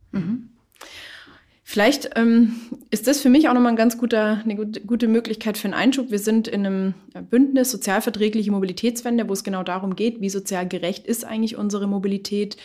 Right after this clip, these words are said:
und wie kann aber natürlich auch das Umfeld der Mobilität und die Erstellung der Mobilität, wie zum Beispiel die Arbeitswelt, ähm, so umgebaut werden, dass sie eben auch sozial verträglich ist, klimaverträglich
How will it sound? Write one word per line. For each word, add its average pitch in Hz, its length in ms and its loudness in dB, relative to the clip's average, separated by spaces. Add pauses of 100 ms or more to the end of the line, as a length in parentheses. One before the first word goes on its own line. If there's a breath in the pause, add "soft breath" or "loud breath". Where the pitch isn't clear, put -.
(300 loud breath)
und 185 200 0
wie 220 160 2
kann 202 240 -2
aber 185 180 -4
natürlich 208 460 -2
auch 180 180 -6
das 175 160 -10
Umfeld 240 380 4
der 190 80 -4
Mobilität 190 640 -2
und 180 220 -6
die 180 240 -6 (440 loud breath)
Erstellung 226 480 4
der 208 120 4
Mobilität, 196 640 -2
wie 185 100 -4
zum 185 160 -6
Beispiel 180 580 -4
die 190 120 -6
Arbeitswelt, 196 720 -2
ähm, 185 140 -6
so 202 140 -2
umgebaut 208 520 2
werden, 180 220 -2
dass 185 180 -6
sie 202 120 -8
eben 185 160 -6
auch 185 320 -8
sozial 185 340 -8
verträglich 214 540 -4
ist, 214 180 -6
klimaverträglich 208 960 -2